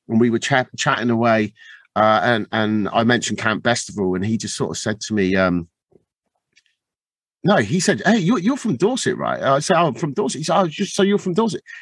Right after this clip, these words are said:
He said, um, "I'm, I'm doing Camp Bestival." Um, and I was like, "Actually, I'm,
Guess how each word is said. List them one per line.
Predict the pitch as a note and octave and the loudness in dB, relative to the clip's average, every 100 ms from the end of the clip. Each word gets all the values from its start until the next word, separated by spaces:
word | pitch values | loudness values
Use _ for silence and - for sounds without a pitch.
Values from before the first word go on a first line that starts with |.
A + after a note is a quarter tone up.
| - - | -12 -4
He | |
said, | D#3 E3+ | 0 2
um, | D#3+ D3+ C3 | 2 2 0
"I'm, | E3 - | -2 -2
I'm | C#3 | -2
doing | E3+ A#3 | 0 0
Camp | C#3+ C#3 | 0 0
Bestival." | - B3 - G#2+ D#2 - _ _ _ _ _ _ _ _ _ A#2 | 0 -2 -2 -4 -4 -8 _ _ _ _ _ _ _ _ _ -2
Um, | A#2+ B2 A#2+ A#2 G#2+ - | 2 4 4 0 -4 -6
and | B2+ | -4
I | C#3 | -4
was | C#3 | -4
like, | C3 | -2
"Actually, | G3+ - - | -2 -2 -4
I'm, | G#2+ | -4